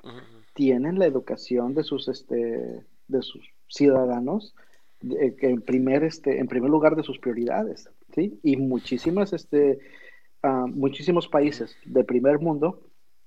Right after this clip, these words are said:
Speaker 2: incluso sus, este, sus universidades son
Speaker 1: Gratuitas.
Speaker 2: gratuitas, ¿no?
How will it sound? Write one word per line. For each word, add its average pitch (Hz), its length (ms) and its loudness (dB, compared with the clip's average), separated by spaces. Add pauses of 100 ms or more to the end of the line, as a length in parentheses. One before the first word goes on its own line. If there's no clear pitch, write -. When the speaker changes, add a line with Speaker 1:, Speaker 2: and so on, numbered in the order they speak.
(120)
Speaker 2:
incluso 156 460 2
sus, 143 240 -4
este, 131 360 0
sus 127 280 -6
universidades 151 720 4
son 135 120 -2
Speaker 1:
Gratuitas. 127 400 -2
Speaker 2:
gratuitas, - 80 -20 (440)
¿no? 147 100 -2